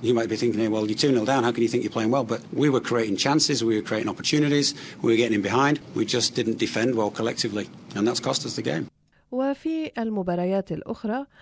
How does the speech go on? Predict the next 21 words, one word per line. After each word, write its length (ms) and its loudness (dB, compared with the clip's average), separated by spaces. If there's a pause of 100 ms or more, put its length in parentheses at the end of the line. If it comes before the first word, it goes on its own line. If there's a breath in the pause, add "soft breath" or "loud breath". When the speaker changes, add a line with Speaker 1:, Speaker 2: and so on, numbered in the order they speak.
(240 loud breath)
Speaker 2:
واصل 500 0
فريق 360 -2
ملبون 500 -2
فيكتوري 560 -2
وأدلايد 680 -2
يونايتد 600 -4
وسيدني 680 -4
اف 100 -4
سي 380 -6 (300 soft breath)
سجلاتهم 800 -2 (140)
الخالية 680 0
من 180 0
الهزائم. 720 -4 (400 soft breath)
فلقد 460 -4
أنقذ 540 0
ملبون 440 0
فيكتوري 480 -2
نفسه 580 -4
أمام 340 0
فريق 380 -2
نيوكاسل 680 -4